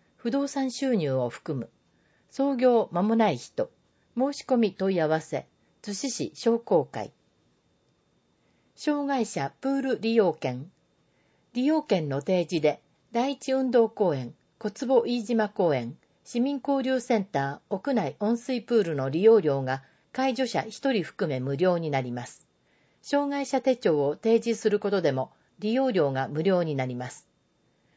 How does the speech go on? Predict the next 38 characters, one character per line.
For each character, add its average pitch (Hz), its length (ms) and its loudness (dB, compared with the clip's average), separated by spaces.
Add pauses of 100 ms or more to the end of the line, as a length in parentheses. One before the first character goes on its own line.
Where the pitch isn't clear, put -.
(200)
対 233 200 2
象、 165 420 0 (280)
身 277 260 -4
体 269 220 -2
障 262 260 0
害 240 160 2
者 226 160 0
手 196 160 0
帳、 127 400 -2 (540)
療 262 200 2
育 - 200 -6
手 185 180 -2
帳、 131 400 2 (360)
精 285 260 -2
神 277 280 -6
障 254 260 0
害 220 180 0
者 - 340 -4
保 202 160 -6
健 262 240 -4
福 - 200 -8
祉 - 160 -6
手 247 120 2
帳 160 240 2
の 135 180 -4
交 214 180 2
付 196 180 -6
を 175 100 4
受 208 220 0
け - 40 -20
て 135 160 2
い 135 60 0
る 139 160 -6 (360)
市 285 200 -6
内 156 240 -2
在 185 280 2
住 151 200 -2
者。 131 240 -10